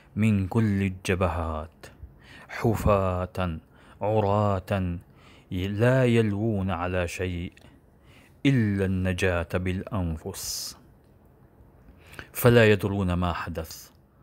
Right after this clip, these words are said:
فقد جاء الأمر بالانسحاب الكيفي،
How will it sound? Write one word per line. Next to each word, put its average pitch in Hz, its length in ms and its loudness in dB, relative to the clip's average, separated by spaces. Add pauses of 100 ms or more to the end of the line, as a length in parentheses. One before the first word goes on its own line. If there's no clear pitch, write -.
(500)
فقد 101 420 -4
جاء 117 320 4
الأمر 120 560 2
بالانسحاب 98 1080 -2
الكيفي، 87 840 -6